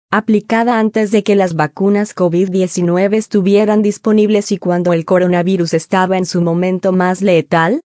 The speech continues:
se consideró un fracaso, lo que obligó al país a cambiar de rumbo. El primer ministro israelí, Naftali Bennett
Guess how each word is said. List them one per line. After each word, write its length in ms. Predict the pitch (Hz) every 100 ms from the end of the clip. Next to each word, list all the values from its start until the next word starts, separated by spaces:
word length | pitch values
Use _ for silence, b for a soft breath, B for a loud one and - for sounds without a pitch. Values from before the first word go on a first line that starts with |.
| _
se 240 | - 247 220
consideró 580 | 226 214 226 202 180
un 200 | 208 226
fracaso, 800 | 214 175 170 190 170 160 185 214 349 _ -
lo 180 | 214
que 140 | 196 180
obligó 420 | 170 165 175 185
al 160 | 170 165
país 420 | 190 185 190 -
a 100 | 185
cambiar 500 | - 175 180 196 208
de 100 | 247
rumbo. 480 | 226 220 165 143 127 _ _ _ _ _
El 200 | - 240
primer 420 | 214 190 185 190 196
ministro 580 | 180 180 196 - 196
israelí, 680 | 180 180 180 165 160 151 175 320 _ -
Naftali 580 | 196 170 - 185 185
Bennett 480 | 165 156 156 269 -